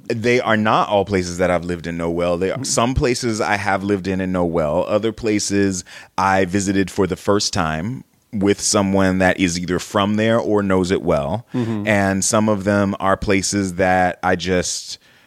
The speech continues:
Speaker 1: um, have a space in my heart for.
Speaker 2: <laughs>
Speaker 1: And I'm not going to say all of the locations.
Speaker 2: Okay.
Speaker 1: So I, yeah, I'm gonna keep that serious.
Speaker 2: But you
Speaker 1: See-
Speaker 2: said it's more about friendship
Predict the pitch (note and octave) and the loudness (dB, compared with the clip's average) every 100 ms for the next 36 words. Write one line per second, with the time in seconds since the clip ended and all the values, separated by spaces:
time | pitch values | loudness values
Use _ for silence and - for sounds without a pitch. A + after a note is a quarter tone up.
0 | _ - F2+ F2 E2+ D#2+ D#2 - G#2+ G2+ | _ -8 -6 -4 -6 -8 -10 -8 -2 -2
1 | F#2 E2+ - - F#2 - F#2+ F#2+ G2+ F2+ | -2 -6 -10 -4 -4 -2 -2 0 -2 -2
2 | E2+ F2 B2 - D2+ G#1+ F#2+ - - - | -2 0 0 0 -8 -8 -10 -8 -8 -2
3 | D3+ - G#2 G#2 G2+ G2+ F#2+ F#2+ G#2+ G#2+ | -2 0 0 2 2 0 -2 -4 -2 0
4 | A2 G2+ A2 G#2+ G#2 G#2 - F#2+ F#2 F2+ | 0 0 0 0 0 -2 0 2 2 2
5 | F2+ - F#2+ F#2 F2 E2+ E2 D#2+ B1 C#2 | 0 0 0 0 0 -2 -2 -4 -8 -10
6 | - B1 D#2 C#3+ D#3+ C3 C3+ D2 A#1+ F2+ | -12 -14 -6 -2 0 0 -2 -4 -2 0
7 | D#2 A1 G1+ D2+ D#2 E2+ F2+ F2 G2+ E2+ | -2 -8 -14 -12 -10 -10 -10 -4 -2 -2
8 | C#2+ - G1+ - D#3+ C#3+ D3+ F3 C#3+ C3+ | -4 -6 -10 -4 -2 0 2 2 2 -2
9 | D#3 D3+ C#3 C3 B2 A#2 - - F3 E3 | 0 2 2 2 0 -2 -12 -4 -2 0
10 | - G2 F#2+ | -2 -6 -8